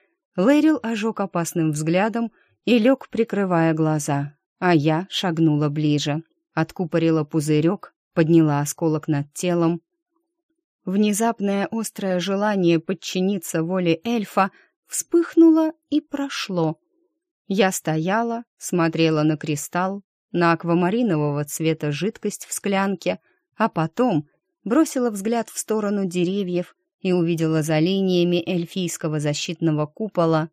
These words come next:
Виерлена. Блондин демонстрировал этакое вальяжное равнодушие, стоял, опираясь на свою неизменную трость,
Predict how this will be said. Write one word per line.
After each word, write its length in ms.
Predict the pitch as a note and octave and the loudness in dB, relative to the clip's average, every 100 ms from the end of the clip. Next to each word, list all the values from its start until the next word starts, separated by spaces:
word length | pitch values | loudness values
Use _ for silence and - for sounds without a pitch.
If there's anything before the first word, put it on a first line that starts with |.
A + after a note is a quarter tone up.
| _ | _
Виерлена. 960 | G#3+ G#3+ G#3 G3+ A3 G#3+ D#3+ C#3+ C#3+ C#3+ _ _ _ _ | -6 -4 -2 -4 -4 -2 0 0 -2 -6 _ _ _ _
Блондин 540 | F#3+ G3 F3+ E3+ G3 | -2 0 0 0 0
демонстрировал 880 | E3 D#3+ E3 D#3+ F3+ F#3 F3 E3+ F3 - | 0 2 2 -2 -6 -4 -2 -2 -4 -6
этакое 480 | G3 F#3 F3+ E3+ D#3+ | -10 -6 -2 -2 -2
вальяжное 760 | E3+ E3 A3 C#4 A#3 B3+ B3 | -2 -2 -2 -2 0 0 0
равнодушие, 960 | A3+ A3 G#3+ G3 G3 D3 - D#3 D3 E3 _ _ | -2 -2 -4 -2 -4 -6 -4 -4 -4 -6 _ _
стоял, 640 | - - G3 F3 F#3+ F#3 D#3 _ _ - | -10 -4 -2 0 0 0 -2 _ _ -8
опираясь 640 | F#3+ A3 A#3 A#3+ F3+ - | -2 0 0 -2 -4 -4
на 100 | F#3 | -6
свою 420 | - F#3 F#3+ A3+ | -4 -2 0 0
неизменную 840 | F#3 F3 D#3+ E3+ F3+ F#3+ E3 D#3 D3 | 0 2 2 2 0 2 0 0 -2
трость, 500 | - F3+ E3 - | -4 -2 -2 -6